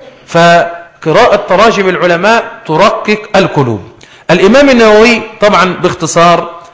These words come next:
لأن هذه الدورة، آه، سيراعى فيها التبسيط جدًا والاختصار جدًا، وأقول لك حتى لو الكلام الذي يدرس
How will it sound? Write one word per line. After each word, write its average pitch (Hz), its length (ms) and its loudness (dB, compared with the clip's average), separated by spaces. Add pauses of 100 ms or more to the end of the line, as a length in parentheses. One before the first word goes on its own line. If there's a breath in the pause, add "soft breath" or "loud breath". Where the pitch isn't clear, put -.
(260 loud breath)
لأن 160 240 0
هذه 170 260 2
الدورة، 185 640 2
آه، 156 220 -2
سيراعى 160 500 2
فيها 185 380 2
التبسيط 151 460 -6
جدًا 175 520 -2 (380 loud breath)
والاختصار 151 840 0
جدًا، 196 520 0 (460 loud breath)
وأقول 165 2000 0
لك 180 320 0 (160)
حتى 214 360 -2
لو 165 160 0
الكلام 170 460 0
الذي 147 500 -2
يدرس 139 680 -2